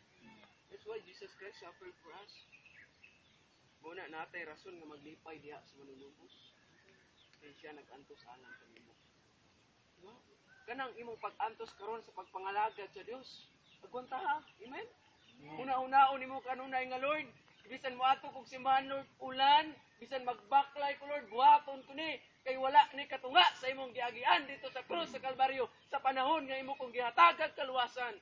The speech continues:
Speaker 1: Amen? Lord, bisan, Lord, gutom kaayo, kay dugay mahuman si Pastor Guali. Antuson ko ni Lord, kay ikaw manggani, gigutom, giuhaw sa panahon nga nagpas-an ka sa krus dito sa krus sa Kalbaryo.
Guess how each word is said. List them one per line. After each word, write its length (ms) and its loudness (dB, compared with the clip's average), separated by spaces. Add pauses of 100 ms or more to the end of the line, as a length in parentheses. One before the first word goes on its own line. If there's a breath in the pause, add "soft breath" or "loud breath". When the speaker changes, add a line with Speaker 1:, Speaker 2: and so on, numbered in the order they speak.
(240)
Speaker 1:
Amen? 320 -10 (1600)
Lord, 240 -4
bisan, 240 -6
Lord, 240 -6
gutom 400 -8
kaayo, 480 2
kay 80 -10
dugay 320 -4
mahuman 400 0
si 80 -20
Pastor 400 -14
Guali. 480 -6 (320 loud breath)
Antuson 560 -4
ko 80 -10
ni 80 -6
Lord, 240 -6 (320)
kay 160 -2
ikaw 160 -4
manggani, 560 6
gigutom, 560 -4
giuhaw 560 6
sa 120 -8
panahon 280 -2
nga 160 -6
nagpas-an 560 2
ka 80 -10
sa 160 -16
krus 240 -6
dito 320 -6
sa 160 -10
krus 240 -4
sa 80 -16
Kalbaryo. 480 -10